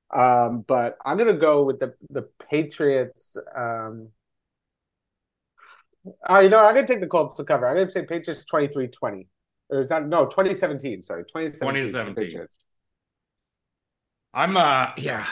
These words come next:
Speaker 2: I, it's just too tough on this one. And it's, you know, Erlinger, and you also look at what kind of tools he has, who's he gonna throw to? Yeah, I, I just can't s-, see him getting much. The Patriots defense isn't that bad, actually, as well. So I think they could stifle them.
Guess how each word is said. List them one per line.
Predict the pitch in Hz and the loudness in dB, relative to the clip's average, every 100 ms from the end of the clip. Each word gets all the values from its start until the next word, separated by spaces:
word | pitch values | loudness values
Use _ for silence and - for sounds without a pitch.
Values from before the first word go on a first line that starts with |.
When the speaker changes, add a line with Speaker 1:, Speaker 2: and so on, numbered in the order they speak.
| - - | -12 -8
Speaker 2:
I, | 143 | -6
it's | 135 117 - | -6 -6 -6
just | 147 - | -6 -2
too | 160 | -2
tough | 156 151 151 | 2 0 2
on | 131 | 0
this | 120 | 0
one. | 131 120 | 2 2
And | 120 123 | 2 0
it's, | 117 120 - - - | -2 -4 -8 -14 -4
you | 127 | -2
know, | 117 117 - | -2 -6 -12
Erlinger, | 110 143 156 143 139 131 | -2 2 2 4 4 2
and | 120 | 2
you | 123 127 | -2 -2
also | 147 147 | -4 -6
look | 123 117 | -6 -4
at | 110 | -6
what | 113 | -4
kind | 127 95 | -4 -4
of | |
tools | 92 127 131 123 | -4 -4 -4 -2
he | 110 | -2
has, | 98 98 | -2 -4
who's | 135 | -6
he | 127 | -4
gonna | 117 | -4
throw | 98 120 117 | -2 -2 -2
to? | 113 120 110 110 _ _ _ _ _ 135 | -2 -4 -4 -8 _ _ _ _ _ -4
Yeah, | 151 139 | 0 2
I, | 123 - 110 - | 0 -4 -8 -6
I | 113 | -6
just | 180 - | -8 -6
can't | 190 147 | -6 -6
s-, | - - - | -8 -18 -16
see | - 156 | -8 -2
him | 170 | 0
getting | 123 131 120 | 0 0 0
much. | 113 - | -2 -2
The | 127 | -2
Patriots | 190 208 139 | -2 -2 -6
defense | - 180 - 101 | -6 -6 -6 -6
isn't | 131 117 | -6 -6
that | 101 98 | -8 -4
bad, | 120 165 101 | -2 -2 -2
actually, | 101 98 113 | -4 -6 -8
as | 98 | -8
well. | 120 139 110 | -4 -2 -2
So | 131 | -4
I | 143 | -4
think | 175 | -4
they | 139 | -6
could | 123 | -8
stifle | - - 120 135 | -6 -4 -2 -2
them. | 113 95 | -4 -4